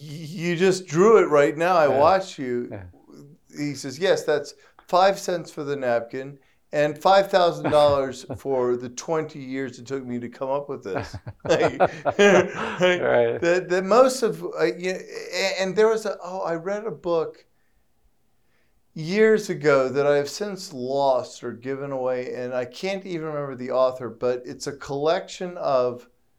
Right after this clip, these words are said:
Speaker 1: the worst poetry of the very <laughs> best poets.
Speaker 2: Mm.
Speaker 1: <laughs>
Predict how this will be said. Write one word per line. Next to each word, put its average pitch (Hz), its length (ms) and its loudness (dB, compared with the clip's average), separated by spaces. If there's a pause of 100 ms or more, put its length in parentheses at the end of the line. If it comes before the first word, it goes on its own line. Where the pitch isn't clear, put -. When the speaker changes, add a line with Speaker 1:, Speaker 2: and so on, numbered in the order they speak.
(580)
Speaker 1:
the 143 120 0
worst 139 760 0
poetry 131 880 0 (300)
of 127 240 0
the 127 100 -6
very 139 380 4
<laughs> 147 180 2
best 151 460 0
poets. 160 640 6
Speaker 2:
Mm. 107 280 -6 (120)
Speaker 1:
<laughs> 160 200 2